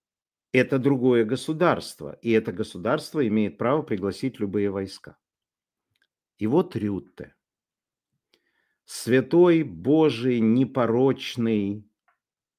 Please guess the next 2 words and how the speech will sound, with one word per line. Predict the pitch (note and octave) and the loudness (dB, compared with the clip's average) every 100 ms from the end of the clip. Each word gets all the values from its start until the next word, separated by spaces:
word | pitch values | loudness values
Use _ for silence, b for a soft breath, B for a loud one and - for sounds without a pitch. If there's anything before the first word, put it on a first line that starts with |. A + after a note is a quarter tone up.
| - | -2
Рютте. | G#2+ G#2 F2 - - _ _ _ _ _ _ _ _ _ _ _ _ _ _ | 0 2 -2 -14 -20 _ _ _ _ _ _ _ _ _ _ _ _ _ _
Сек-, | - - A#2 - _ - | -14 -6 -6 -6 _ -20